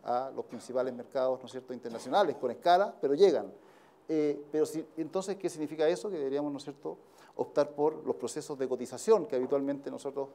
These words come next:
desarrollamos, ¿no es cierto?, para, eh, disminuir costos en el envío, ¿ya? Porque la cadena logística es bastante amplia. Entonces, vamos a desarrollar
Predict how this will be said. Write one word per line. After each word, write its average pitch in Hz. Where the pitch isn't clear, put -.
desarrollamos, 147
¿no 202
es -
cierto?, 175
para, 175
eh, 139
disminuir 143
costos 165
en 131
el 123
envío, 143
¿ya? 147
Porque 131
la 135
cadena 147
logística 151
es 131
bastante 131
amplia. 87
Entonces, 233
vamos 208
a 214
desarrollar 180